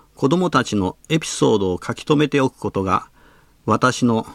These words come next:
ささやかな楽しみの一つでもあります。まずは、その書き留めてあるエピソードの中から一つご紹介してみましょう。一昨年のことです。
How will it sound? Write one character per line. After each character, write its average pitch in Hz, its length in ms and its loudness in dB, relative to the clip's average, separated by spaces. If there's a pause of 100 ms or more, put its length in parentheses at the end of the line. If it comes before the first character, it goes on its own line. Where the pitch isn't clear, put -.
(160)
さ - 160 -2
さ 180 180 2
や 135 120 0
か 98 120 -4
な 92 160 -2
楽 143 220 2
し 143 120 -4
み 139 80 4
の 131 120 4
一 123 200 -2
つ - 120 -6
で 110 80 0
も 123 140 2
あ 92 60 0
り 87 80 -4
ま 76 140 -8
す。 - 220 -20 (1600)
ま 127 240 4
ず 117 100 -4
は、 104 300 2 (460)
そ 139 160 0
の 123 160 2
書 127 120 -2
き - 100 -16
留 160 200 2
め - 20 -8
て 151 120 2
あ 123 60 4
る 104 180 0 (260)
エ 185 140 2
ピ - 60 -10
ソ 120 260 4
ー - 20 -8
ド 107 80 0
の 101 100 0
中 98 280 -2
か 90 100 -6
ら 90 180 0 (160)
一 - 220 0
つ - 120 -6
ご 104 140 -2
紹 131 220 2
介 113 200 0
し - 100 -10
て 107 100 -2
み 98 120 0
ま 85 120 0
し - 100 -10
ょ 80 160 -8
う。 - 1040 -20 (920)
一 120 140 0
昨 185 360 -2
年 113 160 2
の 90 120 -2
こ 80 100 -6
と 90 100 -4
で 69 120 -6
す。 - 160 -16